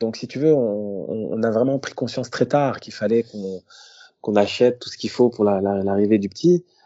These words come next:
C'était pas simple. Après, me concernant, euh, bon, il y a une vraie particularité, euh, c'était on a acheté un, un, un domaine tout début de sa grossesse et, euh, et on, on a, on s'est lancé sur un très gros chantier et du coup, bah, j'ai dû m'absenter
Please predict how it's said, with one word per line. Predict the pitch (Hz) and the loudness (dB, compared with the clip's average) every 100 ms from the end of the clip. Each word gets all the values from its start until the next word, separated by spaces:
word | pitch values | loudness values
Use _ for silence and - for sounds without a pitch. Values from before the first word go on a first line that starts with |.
| _ _ _ _ | _ _ _ _
C'était | - - | -18 -8
pas | 107 | -6
simple. | 120 175 127 | -2 -2 -2
Après, | - | 2
me | 151 131 | 2 2
concernant, | - 143 - _ _ - 135 147 170 156 | 0 -4 -6 _ _ 4 6 6 4 4
euh, | 120 110 104 104 82 55 | 4 2 2 0 -4 -4
bon, | 107 104 57 - _ | -2 0 -2 -12 _
il | - 101 98 120 113 | -16 -12 -6 -2 2
y | 131 | 4
a | |
une | 127 127 | 4 4
vraie | 143 | 2
particularité, | - - 127 135 120 120 151 143 | -2 -8 0 4 6 6 6 6
euh, | 113 104 98 95 98 | 6 2 -2 -6 -6
c'était | - - | -2 2
on | 110 | 4
a | 101 | 2
acheté | 101 131 | 2 4
un, | 120 101 90 - - - - - _ | 4 4 -4 -12 -14 -14 -20 -20 _
un, | 101 90 90 | -10 -6 -2
un | |
domaine | 101 110 120 113 | 0 4 4 4
tout | - 123 | 0 2
début | 117 117 | 2 2
de | 117 | 0
sa | 110 | -2
grossesse | 95 101 135 151 151 147 - - - - - - - - | -4 0 6 6 4 -2 -14 -18 -20 -20 -20 -20 -16 -6
et, | 110 107 104 | 2 4 6
euh, | 98 92 92 90 90 69 - | 6 6 2 0 -2 -4 -6
et | - 98 90 | -4 -4 -4
on, | 92 | -6
on | - 95 | -8 -4
a, | 98 98 | -2 -2
on | 95 | -4
s'est | - 104 | -2 0
lancé | 104 - | 0 2
sur | 120 - 95 | 0 0 -4
un | |
très | 90 - | -4 -2
gros | 110 110 | 2 2
chantier | - 107 135 143 143 117 | 0 2 6 8 8 4
et | |
du | 87 | 2
coup, | 95 123 123 | 0 4 4
bah, | 101 87 | 4 -2
j'ai | 95 | -8
dû | 98 | -4
m'absenter | 101 - - 107 117 113 110 | -4 -4 -8 -6 0 2 4